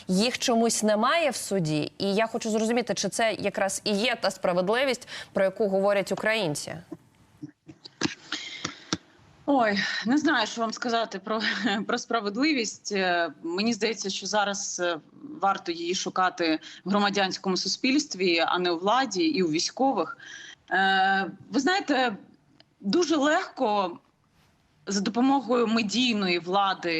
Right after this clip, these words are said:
Speaker 2: е, ресурсів, е, зараз Офісу Президента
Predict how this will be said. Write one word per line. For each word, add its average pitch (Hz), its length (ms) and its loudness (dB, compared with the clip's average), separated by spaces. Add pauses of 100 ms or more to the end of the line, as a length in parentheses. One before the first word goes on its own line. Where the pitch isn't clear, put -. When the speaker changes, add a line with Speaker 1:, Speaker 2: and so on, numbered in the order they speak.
Speaker 2:
е, 143 500 -6
ресурсів, 190 680 -4 (260)
е, 156 360 0 (300)
зараз 180 520 0
Офісу 202 340 -2
Президента 202 760 0